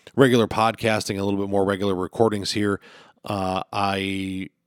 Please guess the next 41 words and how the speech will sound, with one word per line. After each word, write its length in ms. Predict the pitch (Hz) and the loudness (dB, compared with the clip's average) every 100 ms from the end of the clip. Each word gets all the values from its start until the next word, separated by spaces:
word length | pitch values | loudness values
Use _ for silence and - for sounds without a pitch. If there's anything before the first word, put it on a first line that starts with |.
| - | -6
am 120 | 113 | -4
excited 440 | 104 - 123 110 - | 0 2 4 2 -2
to 440 | - 110 107 104 | -4 -4 -2 -4
be 320 | 98 101 101 | -4 -6 -6
working 460 | 98 104 - 107 98 | -4 -6 -6 -8 -6
with 480 | 101 98 - - - _ _ _ _ _ | -6 -6 -10 -20 -20 _ _ _ _ _
Connor 280 | - 110 92 | -4 -2 -2
Priester. 480 | - 127 - 156 175 - | -2 0 2 2 0 -10
Uh, 200 | 107 95 | -6 -4
you've, 340 | 92 90 92 | -2 -4 -6
uh, 60 | 95 | -8
he's 220 | - 101 | -4 -2
been 100 | 101 | 0
on 80 | 101 | -2
the 60 | 95 | 0
show 180 | 113 | 2
a 40 | 104 | 0
few 160 | 101 | -2
times. 240 | 98 107 107 | -4 -2 -2
We're 80 | 95 | -4
gonna 140 | 98 | -6
get 120 | 95 | -6
him 200 | 101 110 | -6 -6
kinda 220 | 107 113 | -2 0
rolling 300 | 107 110 113 | 2 4 4
a 40 | 110 | 2
little 220 | 113 107 | 2 0
bit, 240 | 104 117 - - - - - - | 0 -2 -4 -20 -20 -20 -16 -6
potentially, 600 | - 117 - 123 117 107 | -2 0 2 2 2 2
uh, 180 | 101 | 0
hosting 380 | 95 117 104 107 | 2 2 0 -4
episodes 420 | 110 104 120 110 | -6 0 2 4
on 120 | 104 98 | 2 0
his 140 | 90 | 0
own 180 | 101 135 | 2 2
and 100 | 123 | 0
putting 240 | 104 104 | -2 -4
some 200 | - 101 | -4 -6
stuff 280 | - 104 107 | -2 -2 2
out 160 | 104 104 | 0 2
there. 240 | 120 143 | 0 -2